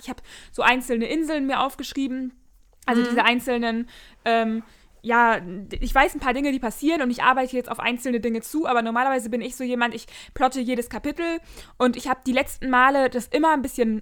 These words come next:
Speaker 1: lockerer versucht auch mal zu sehen. Heißt, ich habe vielleicht auch mal ein Kapitel nicht gewusst oder habe auch mal ein Kapitel geändert,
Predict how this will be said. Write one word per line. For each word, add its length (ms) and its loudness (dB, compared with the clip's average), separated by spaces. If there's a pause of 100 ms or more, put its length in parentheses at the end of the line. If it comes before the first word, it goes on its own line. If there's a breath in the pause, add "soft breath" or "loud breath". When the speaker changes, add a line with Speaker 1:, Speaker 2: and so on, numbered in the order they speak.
(160)
Speaker 1:
lockerer 460 4
versucht 420 -2
auch 80 -4
mal 200 0
zu 140 -8
sehen. 320 -2 (280 loud breath)
Heißt, 240 4
ich 80 -10
habe 120 -8
vielleicht 200 -4
auch 60 -4
mal 140 -2
ein 160 0
Kapitel 400 -2
nicht 220 -4
gewusst 400 -4
oder 120 -4
habe 120 -4
auch 80 -8
mal 80 -2
ein 120 -2
Kapitel 340 -6
geändert, 500 0